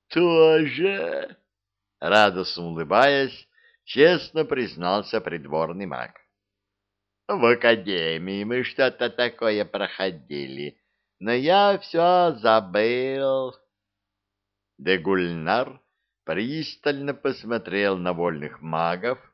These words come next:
всем своим видом говоря: "Поняли, что я имел в виду?"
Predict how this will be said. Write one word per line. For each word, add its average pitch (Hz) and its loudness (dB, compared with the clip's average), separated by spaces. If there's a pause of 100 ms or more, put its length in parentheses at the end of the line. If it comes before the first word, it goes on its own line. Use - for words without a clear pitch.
(540)
всем 123 0
своим 117 -4
видом 98 -8
говоря: 76 -2 (680)
"Поняли, 113 -2
что - -10
я 85 -2
имел 80 -6
в 67 -10
виду?" 67 -12